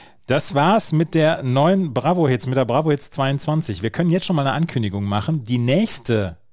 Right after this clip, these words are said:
Ausgabe von Na Bravo wird keine normale Ausgabe werden, weil im April neunzehn, äh, im April neunzehnhundertzweiundzwanzig, zweitausendzweiundzwanzig,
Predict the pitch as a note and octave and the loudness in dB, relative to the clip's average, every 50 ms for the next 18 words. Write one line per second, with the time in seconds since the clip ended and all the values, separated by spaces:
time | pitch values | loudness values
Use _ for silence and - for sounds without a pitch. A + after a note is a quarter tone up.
0 | - - - G2 A2 A2 - - - G#2+ G2 F#2 G2 G2+ F#2+ - - A2+ A2 G#2+ | -20 -12 -6 -4 -4 -2 -4 -4 -4 -2 -2 -2 -2 -2 -6 -6 -4 -4 -2 -4
1 | G#2+ G2 A2 G#2+ G#2 F#2+ G#2 F#2+ G#2+ A#2 A2+ G2+ A#2+ D#3 F3+ - - - - - | -4 -4 -2 -2 -2 -2 0 0 0 0 0 0 -2 -4 -4 -4 -8 -20 -20 -20
2 | - - - G#2 A#2+ D3 - - - - - - - D3+ D#3 F3+ G3 G3+ G#3 G#3+ | -20 -14 -6 -2 -2 -2 -2 -4 -18 -18 -10 -6 -4 -2 0 2 2 2 0 0
3 | G3 - D#3 C#3+ C#3+ C#3+ C#3 D3 D#3 E3 D#3+ B2+ - G#2 G#2+ - - - G2 F#2 | -2 -4 -2 0 0 2 2 2 2 2 2 0 0 -2 -4 -4 -4 -4 -4 -4
4 | F#2 F#2+ F2+ E2+ G2+ F#2+ F#2 F#2 F#2+ F#2+ G2 F#2+ F2+ F#2 F#2 C#3 F3 F#3+ C3+ F#2 | -4 -6 -6 -6 -6 -6 -6 -6 -6 -6 -6 -6 -6 -4 -2 0 2 2 0 0
5 | E2 E2+ E2 - - - _ - - - C3 E3 F#3+ E3+ C#3 - - F3 F3 F3+ | -4 -8 -16 -20 -20 -20 _ -18 -8 -4 -2 0 0 0 0 0 0 2 2 2
6 | - - - C3 C3+ C#3+ - D3+ C#3 B2 - - C3+ A#2 G#2+ F2+ F2+ - E2+ F#2 | 0 -2 -6 -6 -4 -4 -2 -4 -4 -4 -4 -4 -2 -2 -2 -4 -6 -8 -10 -12
7 | F#2 F2+ - - C3 A2 G#2 G#2+ G#2 - A2+ F#2 - G2+ F#2+ F#2 - F#2+ F#2 F2 | -12 -10 -8 -6 -4 -4 -4 -4 -4 -4 -4 -4 -4 -4 -4 -4 -4 -6 -8 -6
8 | - - D3 E3+ - E3+ D3 C#3 C3+ - D#3 C3+ B2+ B2+ - D#3 D#3 D3+ - C#3 | -2 -2 0 0 0 0 -2 -2 -2 -2 -2 -2 -2 -2 -2 -2 -2 0 0 -2
9 | D3 - | -2 -4